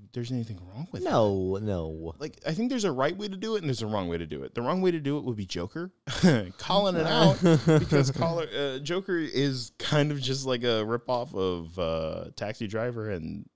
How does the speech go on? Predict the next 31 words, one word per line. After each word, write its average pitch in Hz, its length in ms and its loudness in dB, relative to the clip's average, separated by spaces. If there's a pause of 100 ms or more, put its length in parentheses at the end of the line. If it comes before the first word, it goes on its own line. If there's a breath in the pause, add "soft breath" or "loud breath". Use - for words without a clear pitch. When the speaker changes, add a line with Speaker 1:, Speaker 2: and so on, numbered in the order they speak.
(140)
Speaker 1:
King 104 180 -2
of 98 60 -4
Comedy. 135 480 -4 (220)
Speaker 2:
Oh, 101 160 0
really? 98 280 0 (120)
Speaker 1:
Yeah, 85 300 -2
a 90 40 -2
little 117 220 0
bit. 82 220 -2
It's - 120 -4
just 123 160 -6
the 104 60 -8
same 92 260 -6
plot, 87 420 -8
and 95 160 -6
then 87 120 -4
they 90 60 -4
Speaker 2:
I - 20 -2
Speaker 1:
were 110 80 2
Speaker 2:
haven't 113 140 2
Speaker 1:
like 90 60 -2
Speaker 2:
seen 107 120 -2
either 98 240 0
one 98 100 0
of 98 60 0
those, 98 200 0
but 92 140 -4
I 85 60 -2
did 85 200 -6
enjoy 82 340 -4
Joker. 73 520 -10